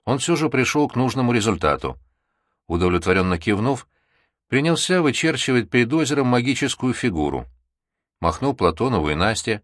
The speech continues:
Втроём они встали в центр круга. Сенкевич прочёл заклинание. Над Неметоном повисла фиолетовая клякса.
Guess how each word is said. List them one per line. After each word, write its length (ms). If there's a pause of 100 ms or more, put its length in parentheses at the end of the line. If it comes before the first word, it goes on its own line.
(380)
Втроём 540
они 160
встали 340
в 60
центр 400
круга. 500 (300)
Сенкевич 520
прочёл 380
заклинание. 760 (380)
Над 300
Неметоном 760 (260)
повисла 480
фиолетовая 600
клякса. 540